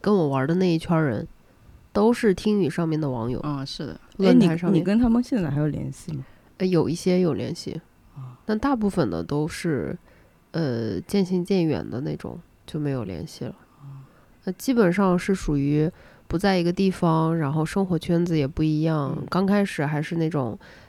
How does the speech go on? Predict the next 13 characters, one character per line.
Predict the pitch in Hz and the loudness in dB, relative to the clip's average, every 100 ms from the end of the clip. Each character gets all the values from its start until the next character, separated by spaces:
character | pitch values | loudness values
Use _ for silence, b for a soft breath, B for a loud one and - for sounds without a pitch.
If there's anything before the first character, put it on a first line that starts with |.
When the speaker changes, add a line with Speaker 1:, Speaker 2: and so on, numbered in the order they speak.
| B | B
Speaker 1:
经 | 190 190 | 0 0
常 | 170 147 160 | 0 -2 0
会 | 175 160 147 147 170 185 _ _ | 2 2 2 0 -4 -8 _ _
发 | - 160 151 147 151 190 | -4 -2 0 -2 -4 -8
信 | - 185 160 | -4 -2 -2
息， | - 143 139 - b b | -2 -2 -2 -6 b b
然 | b 151 | b 0
后 | 160 | 4
后 | 196 | 4
来 | 165 151 | 4 2
就 | 165 | 0
是 | 175 165 | 0 0
在， | 165 151 143 143 | 0 0 0 -4